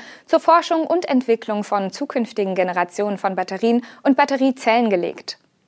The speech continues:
Der sogenannte Mercedes-Benz E-Campus soll ab zweitausenddreiundzwanzig schrittweise in Betrieb genommen werden. Dort soll zum Start unter anderem eine Fabrik zur Kleinserienfertigung von Batteriezellen untergebracht werden.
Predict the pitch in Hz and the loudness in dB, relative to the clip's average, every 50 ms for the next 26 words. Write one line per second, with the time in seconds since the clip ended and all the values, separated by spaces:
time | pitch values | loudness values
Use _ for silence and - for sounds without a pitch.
0 | - - - - - - - 185 214 202 190 185 180 226 233 226 226 220 214 214 | -20 -20 -20 -20 -14 -8 -2 2 4 4 4 4 4 4 4 4 4 4 2 0
1 | 214 - 226 214 214 214 208 - - 254 269 254 254 - - - 233 226 220 - | 0 0 0 0 0 -2 -2 -2 0 0 2 2 0 -2 -2 0 0 0 0 -2
2 | - - 269 262 - - - 185 180 170 185 175 175 - - - - - 185 175 | 0 0 -2 0 -2 -4 -4 -4 -4 -2 -4 -4 -4 -6 -10 -12 -4 0 0 2
3 | 180 - - 185 180 - - - 190 190 196 190 185 208 202 - - 220 233 240 | 2 2 0 0 -2 -2 -2 -2 0 0 0 -2 -2 -2 -4 0 2 2 2 4
4 | 233 226 226 - 208 208 202 - 202 202 - - - 294 294 - 240 220 202 196 | 2 0 0 -2 -2 -2 -2 -2 -4 -4 -2 0 -2 -2 0 0 0 0 2 0
5 | 208 202 196 180 185 180 - 214 202 - 196 180 180 175 175 170 180 175 175 170 | 0 -2 -2 -2 -2 -2 -2 -4 -2 0 0 0 0 0 -2 0 2 2 2 0
6 | 175 175 - _ _ _ _ _ _ _ _ _ - - - - - - - - | -2 -6 -10 _ _ _ _ _ _ _ _ _ -20 -20 -20 -20 -20 -14 -4 2
7 | 240 285 311 330 320 - 330 311 302 311 302 302 277 - - 285 285 285 285 - | 4 6 6 6 4 4 4 2 4 4 2 2 2 2 2 2 2 2 2 2
8 | 311 302 - 311 - 269 262 277 247 226 202 - - 180 180 180 180 - 180 175 | 0 0 0 0 0 2 4 4 4 2 0 0 0 0 -2 -2 0 -2 -2 -2
9 | - 202 190 - - 196 185 - - 202 190 196 220 226 202 190 180 180 180 180 | -2 -4 -4 -2 -2 -2 -2 0 0 2 2 4 4 4 4 4 4 4 2 2
10 | - 196 185 185 185 175 185 185 180 180 - 196 196 196 190 - 196 175 202 226 | 2 0 0 2 0 0 -2 -2 -2 0 0 2 4 4 2 2 0 0 0 -2
11 | 240 - - 196 185 185 190 190 175 190 180 180 180 185 185 180 175 - - - | 0 0 0 0 0 0 -2 -2 0 2 2 2 2 2 2 0 0 0 2 2
12 | 185 175 175 170 170 | 4 4 2 0 -4